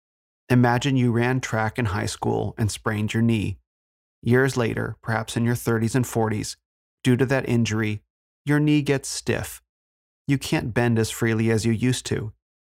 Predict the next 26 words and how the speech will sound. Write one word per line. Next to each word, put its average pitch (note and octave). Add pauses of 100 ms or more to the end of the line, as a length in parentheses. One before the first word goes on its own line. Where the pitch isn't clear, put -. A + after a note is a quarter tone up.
(240)
Maybe A2+
you B2
can't -
do A2
a G#2+
full G#2
squat. A#2+ (580)
Maybe A2+
you A2+
need A2
a A2
brace. A2+ (440)
Or A#2
maybe A2+ (120)
you A2+
hobble A#2+
a A#2
bit A#2+
when A2+
running A2
after G#2+
your A#2
son A2
in A2
the A#2
grass, G2+